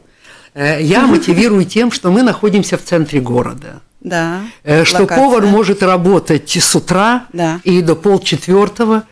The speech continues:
Speaker 1: и суббота, воскресенье, выходной.
Speaker 2: Да. Условия, то есть, рабочие,
Speaker 1: Всё.
Speaker 2: да, режим.
Speaker 1: Чем можно мотивировать?
Speaker 2: Мгм.
Speaker 1: Ну, нарядная одежда, э,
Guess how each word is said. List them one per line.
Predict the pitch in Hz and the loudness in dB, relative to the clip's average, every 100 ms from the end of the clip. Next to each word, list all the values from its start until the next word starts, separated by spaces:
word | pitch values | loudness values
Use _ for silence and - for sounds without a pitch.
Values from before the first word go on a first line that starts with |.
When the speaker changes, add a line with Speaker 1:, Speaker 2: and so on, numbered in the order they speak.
| _ | _
Speaker 1:
и | 202 | -2
суббота, | - 160 143 180 196 | -2 -2 0 0 2
воскресенье, | 175 165 - 143 - 170 170 | -2 -2 -8 -10 -2 2 2
выходной. | 151 143 147 135 - - | 0 -2 -8 -12 -16 -12
Speaker 2:
Да. | 165 160 151 170 - _ _ _ | -6 -4 -4 -8 -14 _ _ _
Условия, | - - 165 165 170 202 | -18 -14 -8 -8 -6 -10
то | 202 | -10
есть, | 208 - - - | -12 -12 -20 -20
рабочие, | 196 190 | -16 -8
Speaker 1:
Всё. | - - 254 247 190 196 _ | -4 0 2 2 -2 -12 _
Speaker 2:
да, | 180 | -16
режим. | 175 175 180 - | -14 -14 -16 -12
Speaker 1:
Чем | - 202 214 | -2 0 2
можно | 190 180 160 165 | 2 2 0 0
мотивировать? | 151 143 123 127 123 113 - _ _ _ 196 | 0 -2 -10 -12 -16 -20 -20 _ _ _ -10
Speaker 2:
Мгм. | 170 180 175 - - - 127 | -8 -8 -10 -14 -20 -20 -2
Speaker 1:
Ну, | 143 214 247 | 2 2 2
нарядная | 151 165 175 226 190 180 165 160 | 2 2 2 0 0 0 2 2
одежда, | 170 147 156 143 131 131 131 127 - _ _ _ | 0 0 0 0 0 -2 -2 -4 -12 _ _ _
э, | 131 131 | -6 -4